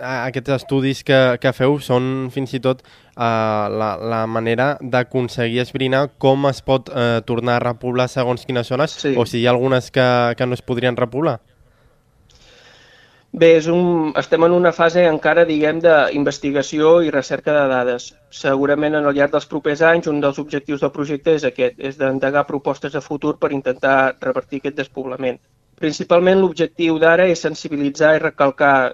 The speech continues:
Speaker 2: a la població de l'existència d'aquest patrimoni sovint oblidat i conscienciar del greu fenomen del despoblament.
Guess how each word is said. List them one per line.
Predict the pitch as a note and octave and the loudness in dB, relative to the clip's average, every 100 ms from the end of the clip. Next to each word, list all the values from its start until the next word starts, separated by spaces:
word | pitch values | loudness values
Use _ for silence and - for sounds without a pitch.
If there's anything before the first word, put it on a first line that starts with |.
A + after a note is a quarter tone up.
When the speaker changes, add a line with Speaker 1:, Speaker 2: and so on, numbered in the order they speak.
| - _ - | -8 _ -4
Speaker 2:
a | D3 | -4
la | B2+ | -2
població | C#3+ C#3 - C#3+ | -2 -2 -2 -2
de | C#3+ | -2
l'existència | C#3 C#3 - C#3+ D3 | -2 -4 -4 -6 -4
d'aquest | C3 D3 - | -4 -4 -6
patrimoni | C3+ C3+ C#3 C3+ C3 B2 | -6 -4 0 0 0 -6
sovint | D3 C#3 C3+ | -8 -6 -4
oblidat | C3 C3+ D3 F3+ G#3+ - _ _ _ _ - | -4 -2 2 2 2 -6 _ _ _ _ -4
i | E3 | -4
conscienciar | E3+ D3+ - C3+ - D3 | -2 -6 -4 -4 0 2
del | D3 C#3+ | 2 2
greu | C#3 | -2
fenomen | - C3+ C#3 D3 | -2 -2 -2 -2
del | D3+ | -4
despoblament. | C#3+ C3 - C3+ A#2+ A2+ B2 | -4 -6 -8 -8 -8 -8 -14